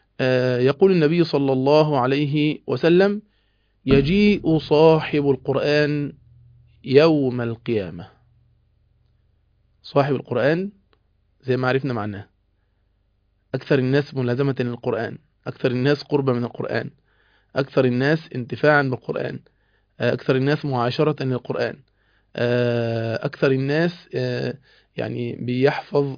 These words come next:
القرآن ويمنعه. آه، هذا الصاحب الذي كان قام بحقوق الصحبة في، في الدنيا، يجيء يوم القيامة، يجيء صاحب القرآن يوم القيامة فيقول القرآن،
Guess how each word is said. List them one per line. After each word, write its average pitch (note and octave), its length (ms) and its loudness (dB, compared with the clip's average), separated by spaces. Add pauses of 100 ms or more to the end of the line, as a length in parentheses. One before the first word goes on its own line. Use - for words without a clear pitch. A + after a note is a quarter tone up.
القرآن B2+ 680 -2 (100)
ويمنعه. C3 720 -2 (480)
آه، A#2+ 640 -2 (160)
هذا E3 240 2
الصاحب G#3+ 500 2 (120)
الذي C3+ 340 0
كان C3+ 480 0 (300)
قام D3 260 4
بحقوق C3 380 -4
الصحبة C#3+ 360 -4
في، C3 120 -4 (100)
في - 80 -8
الدنيا، G3+ 480 2 (440)
يجيء D#3+ 460 4
يوم F#3+ 320 4
القيامة، F#3+ 560 0 (960)
يجيء C3+ 440 2
صاحب F3 380 2
القرآن F3+ 600 -2
يوم F3 460 6
القيامة F3 720 2 (960)
فيقول F#3+ 880 4 (340)
القرآن، B2+ 540 -4